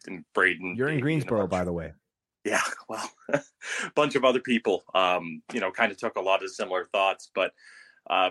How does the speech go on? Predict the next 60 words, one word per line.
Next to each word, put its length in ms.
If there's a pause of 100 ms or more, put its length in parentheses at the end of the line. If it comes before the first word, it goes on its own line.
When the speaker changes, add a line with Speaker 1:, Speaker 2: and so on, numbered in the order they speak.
Speaker 1:
for 100
me, 240
Speaker 2:
Hold 220
Speaker 1:
that 80
Speaker 2:
on 80
a 40
second. 260
Speaker 1:
was 40
Speaker 2:
How 120
long, 340
how 120
long 220
did 240
you 160
fly 320
or 100
did 280
you 100
drive? 340
'Cause 140
you're 140
from 240
Maine. 340 (260)
Speaker 1:
Yes, 540
uh, 180
I 120
flew 260
down. 300 (200)
I 60
flew 240
down. 220 (340)
So, 220
Speaker 2:
Okay. 100 (760)
Speaker 1:
yeah, 180
I've 140
been, 360
uh, 60
I 140
was 160
in 100
Greensboro 560
for 140
the 60
past 420 (140)
forty-eight 1800
hours 380
or 60
so, 360
and 240
I 60
got 100
a 40
flight 260
to 80
catch 240
in 80
a 20
few 220
hours. 360
So 320